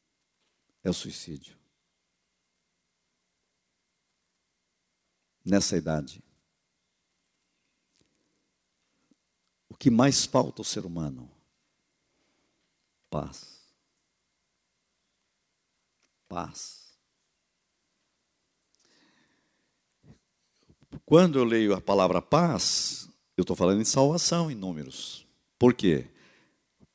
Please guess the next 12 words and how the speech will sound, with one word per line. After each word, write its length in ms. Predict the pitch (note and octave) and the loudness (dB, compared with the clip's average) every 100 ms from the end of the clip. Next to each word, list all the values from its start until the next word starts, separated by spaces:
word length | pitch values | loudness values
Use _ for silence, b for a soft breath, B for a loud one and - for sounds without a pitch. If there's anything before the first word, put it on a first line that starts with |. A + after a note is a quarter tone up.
| _ | _
Porque 560 | G#2+ G2+ C3 G#2+ F2+ - _ _ _ _ _ _ _ _ _ _ _ _ _ _ _ _ _ _ _ _ _ | 2 4 4 4 2 -6 _ _ _ _ _ _ _ _ _ _ _ _ _ _ _ _ _ _ _ _ _
Paulo 260 | B2+ B2 A#2 | 8 10 8
escreve, 720 | - - G#2 F#2 D#2+ D2+ C2+ - _ _ _ _ _ _ _ _ _ _ _ _ | 4 4 4 4 2 -4 -8 -18 _ _ _ _ _ _ _ _ _ _ _ _
"Justificados, 1300 | G2 F#2 E3 G#3+ - - D#3 - A#2+ G#2+ F2 E2 - | -2 6 6 6 4 0 -4 2 6 6 4 0 -4
pois, 380 | - G#2 G#2 E2+ | 2 8 8 6
mediante 520 | F2+ F2+ D#2+ F2 E2 | 2 0 2 0 0
a 40 | E2 | -6
fé, 320 | - A#2+ D#3 | 2 2 2
temos 880 | - - D#3+ F#3 A3 A3 - - - - _ _ _ _ | -2 8 10 10 8 6 4 0 -6 -14 _ _ _ _
paz 960 | F2 C#2+ - - - - - - - _ _ _ _ _ _ _ _ _ _ _ _ _ - | -6 -6 -6 -4 -4 -6 -8 -12 -18 _ _ _ _ _ _ _ _ _ _ _ _ _ -2
com 320 | G2 G#2 F#2+ | 0 0 -4
Deus." 580 | D#2 - - - - | -10 -10 -14 -18 -18